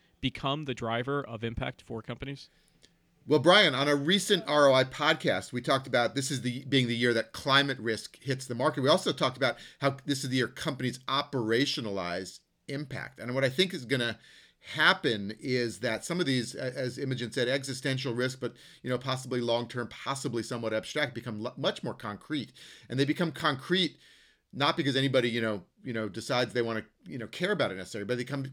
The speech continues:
Speaker 2: more concrete because, you know, insurance premiums rise or, um, you know, other costs come into play that, um,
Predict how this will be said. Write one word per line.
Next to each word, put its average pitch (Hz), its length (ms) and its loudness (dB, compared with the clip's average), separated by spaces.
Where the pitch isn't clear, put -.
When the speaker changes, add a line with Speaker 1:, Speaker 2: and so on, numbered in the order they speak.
Speaker 2:
more 143 160 -2
concrete 143 420 -2
because, 117 380 -2
you 120 80 -8
know, 104 100 -8
insurance 143 640 2
premiums 107 720 -2
rise 95 920 0
or, 110 520 -2
um, 107 500 -4
you 135 120 -4
know, 120 160 -4
other 165 240 6
costs - 760 -2
come 127 260 -4
into 113 200 -6
play 98 540 -2
that, 101 400 -6
um, 104 320 -6